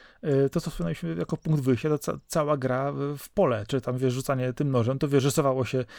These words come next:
e, takie, w-, powiedzmy sobie, wzór boiska prostokątnego i dzieliło się to na pół. Zasada była bardzo prosta. Rzucało się nożem w po-,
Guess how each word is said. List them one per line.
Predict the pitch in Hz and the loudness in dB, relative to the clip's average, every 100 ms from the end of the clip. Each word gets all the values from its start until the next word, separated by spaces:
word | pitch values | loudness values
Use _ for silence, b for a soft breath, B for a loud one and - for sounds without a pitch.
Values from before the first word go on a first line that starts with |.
| B B B | B B B
e, | 135 | 2
takie, | 123 131 143 | 2 2 0
w-, | 127 - | -2 -2
powiedzmy | 156 143 139 | 2 2 2
sobie, | 147 143 | 2 2
wzór | 131 143 | 4 4
boiska | 135 151 156 - 113 107 107 | 6 8 6 4 -2 -4 0
prostokątnego | 139 - - 156 131 160 160 | 2 4 4 4 4 4 6
i | |
dzieliło | 143 139 131 | 6 6 4
się | 139 | 2
to | 147 | 0
na | 139 | 2
pół. | 120 165 233 - B B B B B B | 4 4 4 -4 B B B B B B
Zasada | 135 160 | 2 4
była | 151 | 4
bardzo | 160 190 202 | 4 4 4
prosta. | 196 175 - - B B B | 6 4 2 -12 B B B
Rzucało | 139 202 190 | 4 8 8
się | - 156 | 6 6
nożem | 175 170 143 | 6 6 4
w | 131 - | 0 0
po-, | 156 160 - | 4 4 2